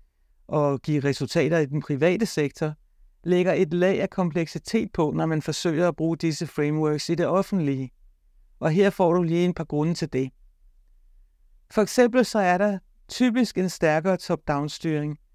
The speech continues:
og det gør ideen om at have selvorganiserende teams til en illusion. Det er også lidt ligesom med de her cross-functional teams, som er de teams, alle taler om, men kun få har set.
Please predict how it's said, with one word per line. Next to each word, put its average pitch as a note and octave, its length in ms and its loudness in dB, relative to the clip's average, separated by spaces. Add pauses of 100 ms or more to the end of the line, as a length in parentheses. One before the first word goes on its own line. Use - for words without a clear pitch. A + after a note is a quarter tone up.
(240)
og D#3 160 -4
det A#3 140 4
gør A#3+ 180 0
ideen G#3 500 2
om E3+ 160 0
at D#3 80 -2
have D#3 100 -2
selvorganiserende F3 1000 0
teams E3 400 -4
til F3+ 120 -2
en E3 80 0
illusion. C#3+ 540 -4 (1120)
Det E3 80 2
er G3 120 6
også G3+ 300 4
lidt G3 140 4
ligesom F#3+ 260 0
med F3 80 2
de F3 140 0
her E3 180 2
cross-functional D#3+ 880 -2
teams, D#3+ 380 -2
som D#3 300 -2
er C#3+ 220 -4
de E3+ 160 -2
teams, E3 400 -2
alle D#3 220 2
taler E3 380 0
om, D3 160 -2
men C#3+ 260 0
kun D3+ 220 -4
få C3 240 -2
har D#3 80 -2
set. - 440 -6